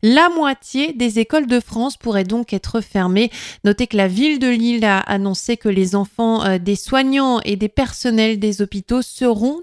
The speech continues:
accueillis, euh, demain, euh, dans leurs établissements scolaires, euh, ou dans des établissements à proximité.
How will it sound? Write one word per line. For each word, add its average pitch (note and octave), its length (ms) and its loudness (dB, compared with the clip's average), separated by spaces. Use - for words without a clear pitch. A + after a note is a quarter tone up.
accueillis, G#3+ 600 -2
euh, F#3 120 0
demain, G#3 560 0
euh, F#3 80 0
dans A3 200 0
leurs A#3 220 -2
établissements F#3+ 580 -4
scolaires, G3 640 0
euh, F#3 200 2
ou A3 320 -2
dans G3 180 0
des F#3+ 160 0
établissements F#3 560 -2
à F#3 60 0
proximité. - 800 -4